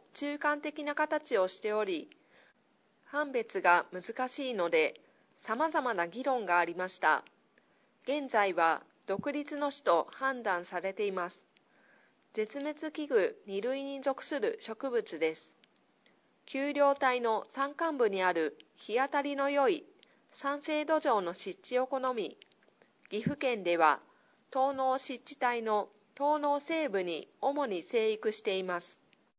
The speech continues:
東司の森もこの湿地帯の一部で、数少ない東海コモセンゴケの生育場所となります。生育環境となる湿地の減少、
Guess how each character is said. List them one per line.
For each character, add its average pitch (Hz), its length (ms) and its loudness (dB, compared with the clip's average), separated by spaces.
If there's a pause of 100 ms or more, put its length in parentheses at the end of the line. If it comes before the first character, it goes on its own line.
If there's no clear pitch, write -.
(680)
東 277 280 -2
司 294 60 -8
の 277 120 0
森 262 240 0
も 220 300 2 (120)
こ 226 140 -4
の 277 220 0
湿 - 380 -8
地 - 80 -2
帯 285 160 2
の 277 140 -2
一 254 220 -6
部 247 140 2
で、 160 260 2 (520)
数 294 280 0
少 - 240 -4
な 214 200 2
い 165 120 0 (160)
東 277 240 4
海 285 220 2
コ 285 160 -2
モ 285 180 2
セ 302 200 -4
ン 269 60 -6
ゴ 220 120 0
ケ 196 140 -4
の 170 280 -2
生 277 300 -2
育 285 180 -4
場 294 140 2
所 269 140 -2
と - 320 4 (100)
な 175 120 -4
り 175 100 -4
ま 170 160 -4
す。 - 200 -20 (1120)
生 285 280 -2
育 294 220 -4
環 294 240 2
境 220 220 0
と 185 160 -2
な 208 140 0
る 220 200 0
湿 - 300 -6
地 262 140 -10
の 262 140 -2
減 254 240 2
少、 233 440 2